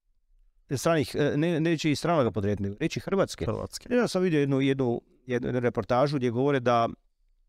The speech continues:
Speaker 1: mlađe generacije ne znaju što znači sultan, što znači hrid.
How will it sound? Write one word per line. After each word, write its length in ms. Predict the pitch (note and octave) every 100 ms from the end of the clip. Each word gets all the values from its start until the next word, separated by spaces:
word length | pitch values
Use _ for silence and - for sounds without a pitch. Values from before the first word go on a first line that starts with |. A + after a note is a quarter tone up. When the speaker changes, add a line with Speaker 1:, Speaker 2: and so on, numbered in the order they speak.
| _ -
Speaker 1:
mlađe 280 | C3 B2+ A#2+
generacije 440 | A#2+ B2 C3+ C3
ne 100 | G#2+
znaju 140 | B2+
što 140 | D3 C3+
znači 220 | C#3+ -
sultan, 440 | - D3 D3 A#2 - _ _ _
što 120 | B2+
znači 300 | A#2 D3 -
hrid. 480 | - C#3+ D#3 F2